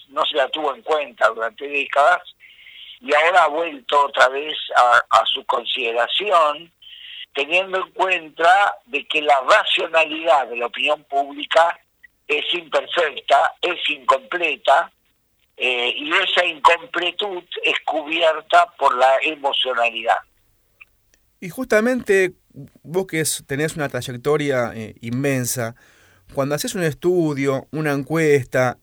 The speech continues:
Speaker 2: y la difundís, ¿cómo le explicás a aquel, sobre todo a aquel de los medios, que la encuesta es justamente esto que vos contabas,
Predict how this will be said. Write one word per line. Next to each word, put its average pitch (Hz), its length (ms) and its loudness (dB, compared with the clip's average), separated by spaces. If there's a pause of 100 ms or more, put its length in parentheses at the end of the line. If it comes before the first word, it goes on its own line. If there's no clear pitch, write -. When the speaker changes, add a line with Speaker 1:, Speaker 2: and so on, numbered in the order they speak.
(120)
Speaker 2:
y 117 160 -6
la 110 100 0
difundís, 135 640 -2 (840)
¿cómo 254 260 2
le 165 100 4
explicás 147 840 2
a 123 260 0
aquel, 160 320 0
sobre 120 320 -2
todo 160 180 0
a 135 40 4
aquel 147 240 -2
de 131 60 0
los 120 140 0
medios, 160 640 0 (720)
que 127 120 -2
la 131 100 4
encuesta 160 420 0
es 139 60 2
justamente 143 920 -2
esto 143 180 -4
que 131 100 -4
vos 131 120 0
contabas, 131 640 2